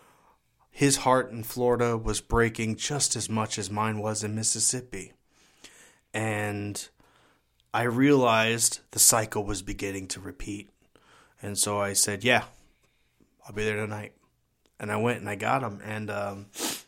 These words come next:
he's been with me ever since. And, and, and I, we found out, you know, since then that he's had some health issues. Um, but, I mean, he's told me stories of having his face held under toilet water whenever he wet the bed. I mean, he's told me stories of abuse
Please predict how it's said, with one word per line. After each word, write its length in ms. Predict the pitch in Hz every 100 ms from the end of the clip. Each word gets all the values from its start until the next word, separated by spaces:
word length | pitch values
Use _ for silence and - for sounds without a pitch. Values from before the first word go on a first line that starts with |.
| _
he's 140 | - 104
been 160 | 117
with 160 | 120 120
me 100 | 117
ever 220 | 120 120
since. 320 | 110 139 165
And, 140 | 117 110
and, 160 | 113
and 160 | 113 113
I, 180 | 113 120
we 240 | 117 127
found 300 | 123 123 117
out, 220 | 120 117 - -
you 100 | 123
know, 100 | 113
since 280 | 113 113 123
then 80 | 120
that 100 | 117
he's 140 | 110
had 120 | 113
some 140 | - 98
health 260 | 117 127
issues. 540 | 123 110 117 120 123 -
Um, 260 | 107 104 104
but, 100 | 117
I 60 |
mean, 280 | 123 117 113 - - - - - -
he's 240 | 139 131
told 220 | - 123
me 60 | 120
stories 580 | 113 123 117 123 123 113
of 420 | 110 107 - - _ - _ - - - - _ _ _ -
having 320 | - 123 113 107
his 280 | 110 - -
face 400 | - - 120 113 120
held 180 | 113 113
under 460 | 110 113 107 113 -
toilet 420 | 127 123 117 -
water 460 | 101 98 87 82 -
whenever 280 | 110 104 98
he 120 | 107
wet 240 | 107 107
the 80 | 101
bed. 460 | 98 113 120 110 90
I 40 |
mean, 180 | 110 107
he's 180 | 110 117
told 240 | - 120 113
me 100 | 110
stories 520 | - 113 110 107 104
of 120 | 98
abuse 720 | 98 110 107 113 104 - -